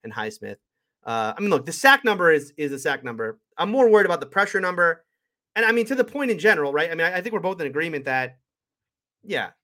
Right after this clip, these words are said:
there, there are certain, I, I think it's, it's not a, it's not a foregone conclusion that Alex Highsmith becomes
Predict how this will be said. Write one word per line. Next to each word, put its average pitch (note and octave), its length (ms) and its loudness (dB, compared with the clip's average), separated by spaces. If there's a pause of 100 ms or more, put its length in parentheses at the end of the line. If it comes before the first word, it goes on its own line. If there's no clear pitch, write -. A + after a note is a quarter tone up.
(480)
there, G#3 200 2
there A3+ 160 6
are A3+ 40 6
certain, A3+ 440 -2
I, G#3 160 -8
I G#3 60 -4
think G#3 220 -8 (120)
it's, F3 200 -14
it's G3+ 280 -4
not B3+ 280 2
a, - 120 -2
it's F#3+ 140 -12
not C#4+ 160 2
a C#4+ 60 -4
foregone A3+ 500 -2
conclusion E3+ 680 -10 (340)
that E3+ 140 -2
Alex G3+ 260 0
Highsmith F3+ 520 -4 (420)
becomes F3 760 -4